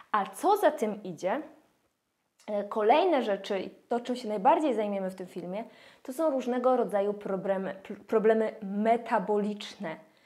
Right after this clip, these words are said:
E, i właśnie doktor Chris Palmers mówi o tym, że to jest zarówno choroba metaboliczna, e, jak i choroba psychiczna, czyli mental and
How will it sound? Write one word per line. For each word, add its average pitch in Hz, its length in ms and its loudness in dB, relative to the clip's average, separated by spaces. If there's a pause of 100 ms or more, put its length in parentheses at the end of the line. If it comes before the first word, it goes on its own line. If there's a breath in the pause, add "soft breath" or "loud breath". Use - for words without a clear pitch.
(440 loud breath)
E, 202 420 6 (120)
i 226 360 0
właśnie 247 380 4
doktor 247 360 2 (220)
Chris 240 200 -6
Palmers 233 580 0
mówi 233 320 0
o 233 160 0
tym, 233 260 -4
że 208 400 0
to 202 100 -2
jest 202 240 -4
zarówno 208 440 0
choroba 185 560 -4 (160)
metaboliczna, 240 1080 -2 (680 loud breath)
e, 214 320 4
jak 220 440 0
i 233 360 -2
choroba 196 800 2 (340)
psychiczna, 226 720 -4 (200)
czyli 190 220 -8
mental 214 580 0 (100)
and 202 340 -4